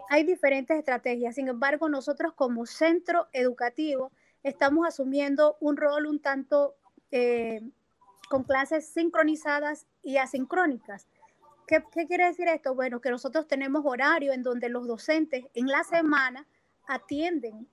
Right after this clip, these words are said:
a los niños y refuerzan los contenidos que posiblemente ellos ya han visto en televisión o los contenidos que el docente decida en esa semana.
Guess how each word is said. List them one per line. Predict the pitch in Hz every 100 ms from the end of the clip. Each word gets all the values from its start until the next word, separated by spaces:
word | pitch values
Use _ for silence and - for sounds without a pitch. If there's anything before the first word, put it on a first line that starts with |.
| -
a | 254
los | 254 240
niños | 262 311 330 277 285 - - -
y | 294 294
refuerzan | 285 285 311 311 349
los | 339
contenidos | - 277 254 262 302 320
que | 285
posiblemente | 233 254 294 311 311 339 320 302 262
ellos | 285 277
ya | 269
han | 254
visto | 262 285
en | 277
televisión | 254 226 214 - 277 285 302 - _ _ -
o | 294 330 294
los | 285 -
contenidos | 269 254 254 285 285
que | 277
el | 247
docente | 240 277 262 285
decida | 254 233 320 302
en | 262
esa | 247 269 262
semana. | 247 240 240 214